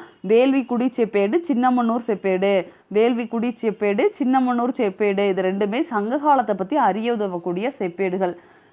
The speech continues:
நெக்ஸ்ட்டு, அ, கரிகாலன் வந்து கல்லணையை வந்து கட்டுனாருன்றது தெரியும். கரிகாலன் வந்து கல்லணையை கட்டுனாரு. இது எதுக்காக? பாசனே வசதி மக்களுக்கு வந்து கிடைக்கணும் அப்படின்றதுக்காக.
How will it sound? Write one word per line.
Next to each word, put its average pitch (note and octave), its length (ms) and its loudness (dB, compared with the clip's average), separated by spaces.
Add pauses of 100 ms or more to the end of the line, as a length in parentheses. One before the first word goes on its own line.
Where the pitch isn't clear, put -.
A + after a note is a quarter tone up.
(120)
நெக்ஸ்ட்டு, G3+ 540 -2 (520)
அ, A#3+ 200 2
கரிகாலன் F4+ 680 4
வந்து A#3+ 240 0
கல்லணையை B3+ 600 2
வந்து G3+ 240 -2
கட்டுனாருன்றது G#3+ 800 0
தெரியும். G3 400 0 (320)
கரிகாலன் A3+ 600 2
வந்து G#3 380 0
கல்லணையை B3+ 500 2
கட்டுனாரு. G3 560 0 (220)
இது C#4 180 0
எதுக்காக? C#4 720 4
பாசனே C4 540 4
வசதி A#3+ 480 2
மக்களுக்கு C#4+ 560 2
வந்து A#3 220 -2
கிடைக்கணும் G#3 520 0
அப்படின்றதுக்காக. F#3 640 0